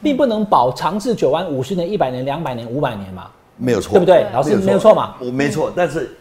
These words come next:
Speaker 2: 这问题在这个地方，你要，我们坚持中华民国的时候，啊，他想要统一我们，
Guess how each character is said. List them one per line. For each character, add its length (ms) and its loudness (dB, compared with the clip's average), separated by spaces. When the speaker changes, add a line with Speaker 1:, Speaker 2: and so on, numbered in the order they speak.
Speaker 2:
这 80 -6
问 180 -6
题 100 -8
在 160 -6
这 120 -8
个 40 -8
地 120 -12
方， 120 -10
你 220 -6
要， 220 -2
我 120 -4
们 120 -10
坚 220 -10
持 80 -8
中 160 -10
华 120 -10
民 200 -10
国 180 -14
的 60 -14
时 160 -18
候， 200 -16
啊， 160 -18
他 180 -6
想 220 -10
要 200 -8
统 280 -8
一 80 -2
我 120 -6
们， 140 -16